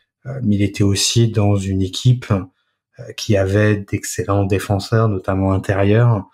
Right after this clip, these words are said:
Donc, le genre un peu de configuration, c'est facile de briller là-dessus, quoi. Donc,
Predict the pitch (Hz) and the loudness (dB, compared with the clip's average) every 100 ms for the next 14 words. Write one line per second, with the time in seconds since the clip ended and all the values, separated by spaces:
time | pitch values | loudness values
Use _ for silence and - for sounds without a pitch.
0 | - _ _ _ _ - 101 95 95 98 | -20 _ _ _ _ -8 -2 0 0 2
1 | 110 104 95 - - - 101 95 95 - | 2 2 -2 -4 -4 -6 -4 -4 -4 0
2 | 117 113 - 95 - 98 - 110 98 98 | 2 2 0 -8 -6 -6 -2 -2 0 -2
3 | 92 95 95 92 - - - - - _ | -2 -2 -2 -2 -6 -10 -12 -12 -20 _
4 | _ _ _ _ _ _ _ - 113 101 | _ _ _ _ _ _ _ -2 0 0
5 | - | -2